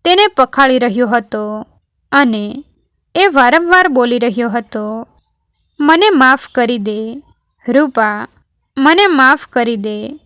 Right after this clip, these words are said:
હું પાપી છું, હું અપરાધી છું.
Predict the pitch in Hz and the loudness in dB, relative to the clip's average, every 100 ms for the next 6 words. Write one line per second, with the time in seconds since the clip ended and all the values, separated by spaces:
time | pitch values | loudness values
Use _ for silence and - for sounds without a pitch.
0 | _ _ _ - 320 392 254 240 269 262 | _ _ _ 2 2 4 2 0 0 -2
1 | - 240 214 214 - _ _ _ _ - | -2 -4 -6 -12 -16 _ _ _ _ 0
2 | 330 359 262 233 262 254 240 254 - 240 | 2 4 0 2 2 2 2 0 -2 -6
3 | 214 208 - | -6 -8 -14